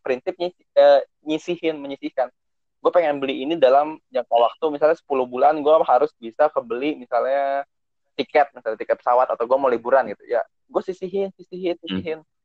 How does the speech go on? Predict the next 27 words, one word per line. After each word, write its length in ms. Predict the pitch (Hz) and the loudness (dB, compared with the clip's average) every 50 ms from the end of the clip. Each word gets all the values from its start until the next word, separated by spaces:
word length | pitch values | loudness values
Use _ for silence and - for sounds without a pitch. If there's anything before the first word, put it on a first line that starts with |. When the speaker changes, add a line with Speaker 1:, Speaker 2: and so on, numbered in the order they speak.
| _ _ _ _ _ _ _ _ _ _ _ _ _ _ _ | _ _ _ _ _ _ _ _ _ _ _ _ _ _ _
Speaker 1:
Karena 160 | - 120 139 | -4 0 0
emang 160 | 151 147 143 139 | 0 0 0 2
hobi. 400 | 143 127 120 120 131 131 127 _ _ _ - _ _ _ - - 120 _ _ _ _ _ | 2 0 0 0 -4 -6 -6 _ _ _ -20 _ _ _ -16 -16 -16 _ _ _ _ _
Dan 240 | _ 123 131 131 135 | _ 0 0 2 2
hobi 280 | - 139 127 135 135 | 0 -2 -2 -2 -4
itu 80 | 143 165 | -2 0
kan 200 | 175 220 226 214 | 0 0 0 0
things 240 | - 185 165 165 - _ | 0 0 0 -2 -2 _
that 160 | 131 135 135 - | 2 2 2 2
we 240 | 139 131 127 123 | -2 -6 -6 -6
do 320 | 117 113 123 127 127 113 - - | -8 -8 -6 -4 -4 -6 -6 -4
regularly 720 | - - 127 120 120 120 117 117 120 123 131 151 147 127 101 | 0 2 2 2 2 2 2 2 2 2 2 0 0 0 -2
kan. 240 | 107 101 92 104 _ _ _ _ _ _ _ _ _ _ _ _ _ _ _ _ _ _ _ _ _ _ _ _ _ _ _ _ _ _ _ | -4 -4 -4 -8 _ _ _ _ _ _ _ _ _ _ _ _ _ _ _ _ _ _ _ _ _ _ _ _ _ _ _ _ _ _ _
Speaker 2:
Iya. 320 | - 110 104 101 95 92 - _ _ - | 0 0 2 2 0 -2 -8 _ _ -4
Speaker 1:
Entah 160 | 107 104 107 | -2 -2 -2
membeli, 560 | 113 107 107 107 110 113 117 131 143 151 - | -2 -4 -4 -2 -2 0 2 4 4 4 2
entah 240 | - 120 - 107 104 - | 0 -2 -2 0 2 2
itu 220 | 107 107 - 113 110 | 0 0 -2 -2 2
jalan-jalan, 580 | 107 101 104 101 104 104 107 107 123 135 139 | 2 4 4 4 2 2 2 4 4 2 2
entah 220 | 135 127 120 110 104 | 0 0 0 0 2
apapun, 420 | - 104 - - 135 139 139 135 _ _ _ _ _ _ _ _ _ _ _ _ _ _ _ | 0 0 2 2 0 0 0 -4 _ _ _ _ _ _ _ _ _ _ _ _ _ _ _
semuanya 320 | - 113 110 117 139 156 | -12 -8 -6 0 2 2
reguler. 400 | - 113 110 120 127 131 120 117 | 2 2 2 2 4 6 6 6
Maksudnya 400 | 113 113 110 113 - 147 147 - | 6 4 2 0 2 2 2 2
ada 220 | - - 135 123 123 | 2 2 4 4 4
rutin 400 | 135 147 151 - 156 135 123 110 | 4 4 0 -2 -2 -4 -4 -4
lah. 140 | 101 95 | -12 -14